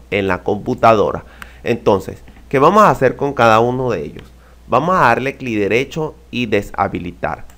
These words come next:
Luego al otro clic derecho, deshabilitar y si a ustedes les aparece otro, pues los deshabilitan. Cuando hayan realizado esos pasos, pues vamos a proceder a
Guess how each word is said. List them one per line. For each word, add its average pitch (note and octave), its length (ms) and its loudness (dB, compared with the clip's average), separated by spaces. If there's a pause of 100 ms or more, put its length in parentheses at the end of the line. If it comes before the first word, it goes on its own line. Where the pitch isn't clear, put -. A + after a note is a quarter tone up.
(120)
Luego G#2 360 2
al G#2 140 6
otro B2+ 340 2
clic G2 160 -4
derecho, B2 480 -2
deshabilitar A#2 920 -2
y G#2+ 100 -10
si - 120 -10
a F2+ 40 -6
ustedes F#2 280 -2
les B2+ 140 -4
aparece G2 540 -2
otro, C3 360 0
pues F#2+ 180 -2
los G2 180 -6
deshabilitan. E2+ 760 -10 (720)
Cuando B2+ 480 2
hayan D#3+ 380 4
realizado A2+ 720 2
esos A2+ 320 -4
pasos, A#2 480 0 (400)
pues B2+ 260 4 (240)
vamos G#2+ 380 2
a A#2 100 -4
proceder G2+ 640 2 (100)
a B2 280 4